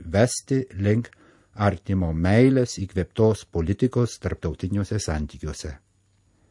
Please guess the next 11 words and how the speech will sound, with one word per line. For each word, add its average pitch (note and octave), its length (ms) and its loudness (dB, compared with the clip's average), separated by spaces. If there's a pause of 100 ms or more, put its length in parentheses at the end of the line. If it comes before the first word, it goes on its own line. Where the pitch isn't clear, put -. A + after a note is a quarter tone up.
(160)
Reikia G2 400 4
manyti, G2 480 6
kad F2+ 320 2
susitikimo A2 800 0
kultūra G2 460 2 (420)
ir F#2 80 0
skirtingų G2+ 800 0 (100)
kultūrų F2+ 640 2
susitikimai F#2+ 840 2 (760)
leis G#2 320 2
surasti A#2 480 0